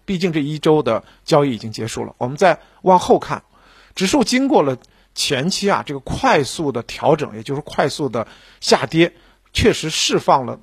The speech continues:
呃，很大的风险，尤其是大蓝筹，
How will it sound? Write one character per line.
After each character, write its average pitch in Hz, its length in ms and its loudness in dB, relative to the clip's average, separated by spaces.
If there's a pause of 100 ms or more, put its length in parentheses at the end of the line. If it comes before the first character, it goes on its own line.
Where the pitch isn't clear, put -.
呃， 117 240 -8
很 123 180 -12
大 127 160 -2
的 117 80 -8
风 165 200 -6
险， - 240 -10
尤 165 240 2
其 175 200 -4
是 151 140 -4
大 - 180 0
蓝 131 140 -2
筹， 123 260 -4